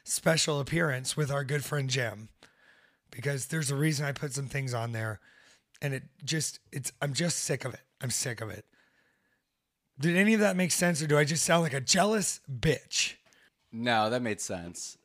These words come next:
Speaker 2: Um, all I'm really thinking about right now, though, is that video where they deep faked Willem Dafoe onto Julia Roberts' face and all the
Speaker 1: Do
Speaker 2: scenes
Speaker 1: it
Speaker 2: in Pretty
Speaker 1: every
Speaker 2: Woman.
Speaker 1: time. Do it to every movie. I'm ready to go back.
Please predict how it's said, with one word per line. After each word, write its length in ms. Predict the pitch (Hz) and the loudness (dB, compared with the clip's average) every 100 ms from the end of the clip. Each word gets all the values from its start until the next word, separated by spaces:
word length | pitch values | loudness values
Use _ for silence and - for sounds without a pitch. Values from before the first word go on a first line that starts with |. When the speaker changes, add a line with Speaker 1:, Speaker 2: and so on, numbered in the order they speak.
| - | -10
Speaker 2:
Um, 600 | 101 101 92 90 85 82 - | -6 -6 -6 -8 -12 -12 0
all 160 | 110 | 2
I'm 120 | 127 127 | 2 2
really 200 | 120 117 | 0 -2
thinking 360 | 113 104 107 | -6 -8 -8
about 200 | 92 90 | -4 -2
right 180 | 87 85 | -2 -4
now, 200 | 87 87 | -6 -6
though, 260 | 90 87 85 | -4 -4 -6
is 200 | 80 - | -10 -8
that 200 | 90 78 | -8 -8
video 320 | 87 90 87 | -8 -8 -6
where 100 | 90 | -8
they 120 | 85 | -10
deep 300 | - 87 - | -10 -14 -12
faked 320 | - 90 - | -10 -10 -8
Willem 240 | 90 87 87 | -10 -10 -10
Dafoe 440 | 87 95 87 87 | -12 -8 -6 -4
onto 220 | 85 87 | -6 -10
Julia 320 | 80 87 87 | -10 -10 -8
Roberts' 380 | 87 87 87 - | -6 -8 -8 -12
face 500 | - 92 92 - - | -6 -4 -4 -8 -12
and 100 | - | -12
all 80 | 92 | -12
the 80 | 92 | -8
Speaker 1:
Do 260 | 120 147 147 | -4 0 0
Speaker 2:
scenes 120 | 139 | -2
Speaker 1:
it 40 | |
Speaker 2:
in 40 | 101 | -4
Pretty 280 | 139 101 | -2 0
Speaker 1:
every 120 | 127 156 | 0 -2
Speaker 2:
Woman. 100 | 104 | -2
Speaker 1:
time. 440 | 131 127 113 92 87 _ _ _ 131 | -2 -2 -4 -8 -16 _ _ _ -8
Do 160 | 147 175 | -4 -4
it 160 | 147 | -4
to 140 | - 147 - | -6 -2 2
every 380 | 170 170 196 180 | 2 4 2 2
movie. 520 | 165 156 117 95 - _ _ _ - | 0 0 -4 -10 -16 _ _ _ 0
I'm 180 | 196 214 | 2 4
ready 180 | 208 185 | 4 2
to 80 | 151 | 0
go 180 | 147 | -2
back. 400 | 147 127 120 - | -2 -2 -4 -8